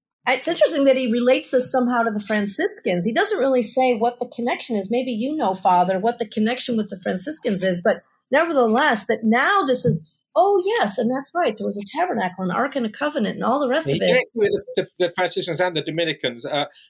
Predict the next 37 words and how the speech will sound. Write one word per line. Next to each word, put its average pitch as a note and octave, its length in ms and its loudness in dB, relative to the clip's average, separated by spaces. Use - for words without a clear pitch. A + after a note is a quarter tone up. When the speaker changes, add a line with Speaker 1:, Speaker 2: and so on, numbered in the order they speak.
Speaker 2:
but G3 160 0
yeah, G#3 160 2
Speaker 1:
Order D4 160 6
Speaker 2:
but - 20 2
I, D4 80 0
Speaker 1:
of C4+ 100 -4
preachers, B3 520 2
Speaker 2:
I F3+ 80 6
Speaker 1:
yes. F3+ 240 0
Speaker 2:
better F3+ 360 -2
than E3+ 100 -4
I F#3 180 0
could, C#3+ 300 -2
but - 120 -2
actually G3 320 -2
that - 120 -10
first A#3 260 0
paragraph F#3 440 0
of - 80 -20
the C#3+ 100 -8
chapter, C3+ 460 -2
it's D#3 180 -2
not A#3 340 0
that F#3 240 -2
the E3 60 -6
tabernacle E3+ 600 -4
emerges D3+ 920 -2
from D3 380 -4
nothing. C#3 720 -4
It's D3+ 200 -4
taking F#3+ 460 -2
the D#3 80 -4
place, F3+ 640 -2
uh, D3 260 0
or, D3+ 220 2
or E3 140 4
it E3+ 160 -4